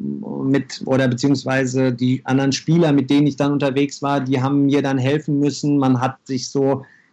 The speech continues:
irgendwo gegenseitig geholfen und das im Nachhinein betrachtet, glaube ich, da, äh, hätte ich, äh, mehr in meinen Tennis rein investieren müssen und mich besser aufstellen müssen. Dann glaube ich,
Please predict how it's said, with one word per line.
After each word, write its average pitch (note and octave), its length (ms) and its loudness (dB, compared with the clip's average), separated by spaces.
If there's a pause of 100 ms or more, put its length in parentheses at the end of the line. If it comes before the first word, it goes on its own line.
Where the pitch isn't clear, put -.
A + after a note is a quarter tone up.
irgendwo C#3 640 2
gegenseitig C#3 720 -2
geholfen C#3 480 0
und C3 340 -2 (400)
das D3+ 280 -2
im D3 160 2
Nachhinein D3 480 0
betrachtet, C3 560 -4
glaube C#3 260 2
ich, C3 100 -4
da, C3 720 0
äh, A#2 60 -10
hätte C3 220 0
ich, C3 340 -2 (440)
äh, B2+ 200 0
mehr C#3+ 440 2
in C#3+ 120 -2
meinen D#3 300 -2
Tennis E3 640 -6
rein C#3+ 320 -2
investieren D#3+ 720 0
müssen D#3+ 500 -2
und C3 300 0
mich C3+ 220 -2
besser C#3+ 320 0
aufstellen C#3+ 600 0
müssen. C#3+ 400 -2
Dann B2+ 280 2
glaube C#3 500 2
ich, - 400 -4